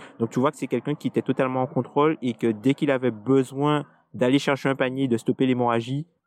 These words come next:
c'était le patron, tu vois. Donc, et c'est les, c'est quelque chose que, c'est des capacités qui sont hyper intéressantes et hyper importantes à avoir en playoff.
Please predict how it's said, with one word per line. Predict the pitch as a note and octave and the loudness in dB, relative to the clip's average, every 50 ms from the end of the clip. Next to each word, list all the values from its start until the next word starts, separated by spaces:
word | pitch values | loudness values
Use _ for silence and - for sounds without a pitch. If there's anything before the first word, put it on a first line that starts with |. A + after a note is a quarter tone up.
| _ _ | _ _
c'était | - - - - - C3+ | -4 0 0 2 2 0
le | B2+ | 0
patron, | C3+ D3 - - D3+ C#3+ | 2 -2 -2 -2 -8 -8
tu | C3 - | -4 -2
vois. | A2 A2+ - _ - _ _ - | -2 -2 -2 _ -18 _ _ -4
Donc, | A2 A2+ - | -4 0 0
et | B2+ | 0
c'est | A#2+ - C3+ | 2 2 2
les, | B2 B2 G#2+ | 2 2 0
c'est | - - G#2+ | 0 -2 -2
quelque | - A#2 - | -2 -2 -2
chose | - D3+ D#3 D#3+ D#3+ - | 0 0 0 0 0 -4
que, | - - D3 D3+ D3+ D#3 - - | 0 2 4 4 4 2 -2 -6
c'est | - - - - - - A#2 A#2+ | -14 -18 -18 -20 -14 -6 -4 -2
des | A2+ C3 B2+ | 0 0 -2
capacités | - - C3 - C3+ C3 - C3+ - - C3+ C3 | -2 -4 -2 -2 -2 -4 -4 -8 -4 -2 -2 -2
qui | _ - - | _ -6 -8
sont | - G#2+ - - _ _ _ _ _ _ _ - | -6 -6 -6 -8 _ _ _ _ _ _ _ 0
hyper | D3+ C#3 - D#3+ D3+ C#3+ | 0 0 2 0 0 0
intéressantes | C#3 - C3+ C3 C3 - C#3+ C#3 C3 | 0 0 0 0 0 0 0 -2 0
et | - A#2 | 2 0
hyper | A2 - - C#3 C3 | 0 2 0 0 0
importantes | C3 B2 B2+ B2 - C3+ C3+ - - | 0 0 0 0 0 0 -2 0 0
à | A#2 | 0
avoir | A2+ A2 A#2+ A#2+ | 0 0 0 0
en | A#2 G2+ | 0 0
playoff. | - A#2 A#2+ C#3+ D#3+ | 0 2 2 2 0